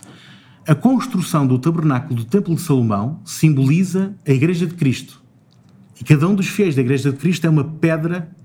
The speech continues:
do seu templo. É de lá que vem isto. Portanto, a construção de um templo, a humanidade, em cada um, cada maçom é uma pedra. Vem deste livro. O modo como o rei Hiram ajudou na construção do templo, enviando um arquiteto e artesãos.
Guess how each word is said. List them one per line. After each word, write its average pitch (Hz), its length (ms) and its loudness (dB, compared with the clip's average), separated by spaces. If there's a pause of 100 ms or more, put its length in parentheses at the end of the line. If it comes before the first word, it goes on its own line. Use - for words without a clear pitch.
(140)
do 135 100 -4
seu 139 160 -2
templo. 104 300 -8 (1200)
É - 60 -12
de 110 40 0
lá 131 120 4
que 131 60 -12
vem 110 140 -2
isto. - 240 -16
Portanto, - 400 -16 (400)
a - 40 -20
construção 170 520 0
de 123 80 0
um 120 80 4
templo, 135 340 0
a 107 40 -2
humanidade, 127 500 0
em 123 40 -2
cada 117 240 -2
um, 135 160 4
cada 123 180 -2
maçom 117 240 -2
é - 20 2
uma 131 120 0
pedra. 98 280 -8
Vem 110 160 0
deste 135 300 -2
livro. 101 260 -6 (1400)
O 180 100 6
modo 220 360 2
como 208 180 0
o 165 60 -2
rei 156 200 2
Hiram 139 440 -2 (260)
ajudou 147 320 2
na 202 80 0
construção 180 480 -2
do 156 120 2
templo, 135 460 -2 (340)
enviando 147 720 2
um 123 120 4
arquiteto - 680 -4 (160)
e 147 80 2
artesãos. 117 580 -6